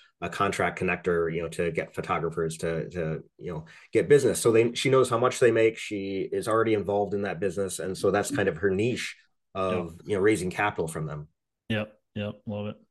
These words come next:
Speaker 2: Love it. Well, cool, Matt. Anything else that, uh, was,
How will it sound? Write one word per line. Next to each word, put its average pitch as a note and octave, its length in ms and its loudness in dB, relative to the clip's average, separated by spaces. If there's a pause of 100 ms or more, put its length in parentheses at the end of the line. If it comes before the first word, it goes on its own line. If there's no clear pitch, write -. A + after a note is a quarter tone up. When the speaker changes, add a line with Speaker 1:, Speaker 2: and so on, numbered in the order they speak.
(120)
Speaker 2:
Love G#2+ 180 -6
it. - 240 -18 (480)
Well, F3+ 120 8
cool, G#3+ 280 10
Matt. B2+ 320 6
Anything A#3 400 8
else F#3 320 8
that, E3+ 320 8 (160)
uh, D#3 320 6 (100)
was, D3 260 4